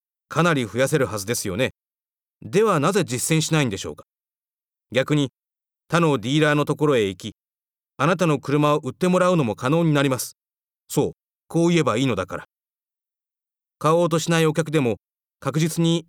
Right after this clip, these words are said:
五百ドル儲けられるのに、そのお客をみすみす逃すんですか？今までかかったマーケティング費用を取り戻せるんですよ。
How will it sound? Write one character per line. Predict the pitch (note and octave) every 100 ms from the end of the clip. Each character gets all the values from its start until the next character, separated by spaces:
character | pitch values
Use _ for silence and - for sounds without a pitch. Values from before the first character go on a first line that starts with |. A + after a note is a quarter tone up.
| B2
五 | B2
百 | E3 F3+
ド | F3
ル | C#3+
儲 | A#2 D#3
け | E3+
ら | D#3
れ | E3
る | C3+
の | G#2+
に、 | F#2 - _ _ _ _
そ | - D#3+
の | F3
お |
客 | D#3+ E3 E3 E3+
を | -
み | G#2+ G2+
す | E3+
み | E3
す | F3+
逃 | A#2+ A2
す | F#3 F#3+
ん | B2+
で |
す | A#2+
か？ | C#3+ D3+ _ _ _ _ _ _ _ _ _ _ _ _ -
今 | C3+
ま | E3 E3
で | D3
か | B2+
か |
っ | D3+
た | - C3 -
マ | B2+
ー | D#3+
ケ | E3
テ | E3+
ィ |
ン | E3
グ |
費 | - E3
用 | B2
を | F#2
取 | - A#2
り |
戻 | D#3+ F3+
せ | G3
る | F3+
ん |
で | G#2+
す | -
よ。 | F#2+